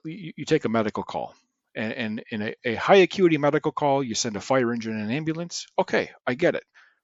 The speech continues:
Manpower, people, whatever. Yes. For the majority of other medical calls, though, the, the ninety percent that aren't high acuity or aren't really emergent, do you need to send that fire apparatus with four people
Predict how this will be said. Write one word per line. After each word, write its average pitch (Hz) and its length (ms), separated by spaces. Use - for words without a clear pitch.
Manpower, 131 640
people, 113 500
whatever. 110 440
Yes. - 480
For 151 140
the 131 60
majority 156 440
of 139 80
other 139 160
medical 113 320
calls, 90 340
though, 90 400
the, 107 140
the 104 100
ninety 113 240
percent 113 360
that 104 200
aren't 120 200
high 90 160
acuity 85 500
or 87 200
aren't 110 340
really 107 400
emergent, 90 580
do 127 140
you 135 180
need 120 180
to 107 60
send 110 300
that 101 140
fire 107 340
apparatus 85 640
with 95 160
four 131 240
people 104 500